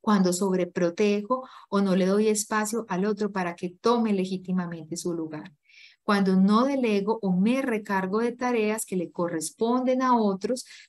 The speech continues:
para no entrar en conflicto y agradar a los demás, o cuando me olvido de mí mismo por cuidar de los demás.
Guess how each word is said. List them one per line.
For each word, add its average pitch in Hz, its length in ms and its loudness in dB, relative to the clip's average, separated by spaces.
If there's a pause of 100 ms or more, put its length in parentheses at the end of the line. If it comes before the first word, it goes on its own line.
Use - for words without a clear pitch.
para 190 340 2
no 185 160 0
entrar 214 520 -2
en 220 240 -2
conflicto 240 720 -4
y 180 160 -2
agradar 165 540 -2
a 160 60 -4
los 151 240 -6
demás, 151 500 -14 (420)
o 240 180 2
cuando 202 440 0
me 240 140 0
olvido 214 420 -2
de 180 160 -4
mí 202 160 2
mismo 190 540 0
por 196 320 -2
cuidar 190 460 -4
de 170 240 -6
los 175 280 -4
demás. 143 580 -12